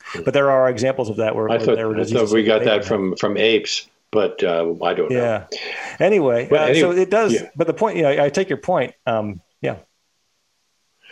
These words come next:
Speaker 1: Well, we've run out of time, unfortunately, but it's
Speaker 2: <laughs>
Speaker 1: been a lot of fun talking with you.
Speaker 2: Yeah,
Speaker 1: And,
Speaker 2: thanks.
Speaker 1: uh,
Speaker 2: Fun.
Speaker 1: I've been speaking with Herman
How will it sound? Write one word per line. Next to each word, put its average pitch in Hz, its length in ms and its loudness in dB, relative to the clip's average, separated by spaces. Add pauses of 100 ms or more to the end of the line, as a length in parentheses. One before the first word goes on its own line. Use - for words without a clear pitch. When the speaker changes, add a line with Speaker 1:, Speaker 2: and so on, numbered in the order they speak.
(160)
Speaker 1:
Well, 135 160 4
we've 202 180 4
run 202 180 4
out 175 160 4
of 156 80 2
time, 196 300 2
unfortunately, 107 800 0
but 117 240 0
it's 147 180 0
Speaker 2:
<laughs> 196 80 -2
Speaker 1:
been 143 120 2
a 120 60 2
lot 127 200 2
of 143 80 -2
fun 139 220 0
talking 143 440 2
with 82 160 0
you. 85 320 2 (800)
Speaker 2:
Yeah, 117 520 4
Speaker 1:
And, 113 80 0
Speaker 2:
thanks. 107 280 2
Speaker 1:
uh, 98 140 0
Speaker 2:
Fun. 123 400 -2 (960)
Speaker 1:
I've 127 140 0
been 139 100 4
speaking 160 400 2
with 117 140 2
Herman 135 400 2